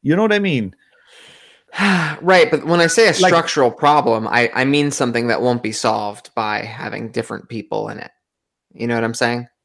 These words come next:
Speaker 1: But, like,
Speaker 2: Like
Speaker 1: the structure could be, it could be a societal, like, as in, like, <sighs> you know, if the left is radical, the commie left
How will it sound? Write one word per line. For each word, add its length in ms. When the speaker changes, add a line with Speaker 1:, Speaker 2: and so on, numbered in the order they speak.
Speaker 1:
But, 120
like, 80
Speaker 2:
Like 180
Speaker 1:
the 80
structure 420
could 140
be, 140
it 140
could 140
be 100
a 60
societal, 800
like, 180
as 100
in, 180
like, 280
<sighs> 360
you 140
know, 280
if 100
the 80
left 240
is 120
radical, 600
the 100
commie 460
left 360